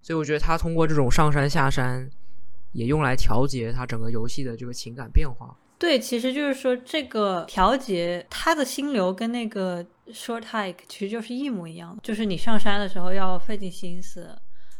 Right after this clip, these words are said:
Speaker 2: 嗯，找很多收集品，看很多故事，做很多事情，然后你坐到了山上，然后一滑就下来了。他做这个滑，
Speaker 1: 嗯。
Speaker 2: 我觉得可能在某种程度上，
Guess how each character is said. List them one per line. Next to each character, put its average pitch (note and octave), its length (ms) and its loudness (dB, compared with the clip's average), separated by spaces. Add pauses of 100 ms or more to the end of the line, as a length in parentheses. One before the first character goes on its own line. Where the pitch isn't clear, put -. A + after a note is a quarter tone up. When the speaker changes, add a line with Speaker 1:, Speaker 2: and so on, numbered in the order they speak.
(120)
Speaker 2:
嗯， E3+ 240 -14
找 F3+ 180 -6
很 G3 160 -6
多 D#3+ 120 -8
收 F3+ 180 -8
集 F3+ 160 -10
品， E3 640 -16
看 G#3 220 -12
很 F#3 120 -10
多 D#3+ 120 -18
故 G#3 280 -14
事， F3 300 -20
做 G3+ 180 -16
很 F#3 120 -16
多 D#3+ 100 -20
事 F#3+ 300 -16
情， D#3 240 -20
然 D#3 100 -20
后 E3 80 -18
你 F3 60 -20
坐 F#3+ 160 -16
到 F#3 140 -16
了 D#3+ 60 -16
山 E3+ 300 -20
上， E3+ 340 -20 (720)
然 F#3 120 4
后 G3 80 4
一 A3 100 2
滑 E3 320 -2
就 F3 80 -2
下 F3 140 2
来 F3+ 160 2
了。 - 180 4 (720)
他 - 240 -6
做 D4+ 240 -2
这 C#4 80 2
个 A3+ 80 4
滑， D#3+ 460 0
Speaker 1:
嗯。 B2 80 -2
Speaker 2:
我 - 100 -6
觉 G3 160 -8
得 A3 100 -6
可 A3 180 -4
能 E3 300 -10
在 A#3+ 160 -10
某 G3+ 140 -6
种 A3 100 -10
程 F3+ 220 -18
度 F#3+ 100 -18
上， F#3 400 -14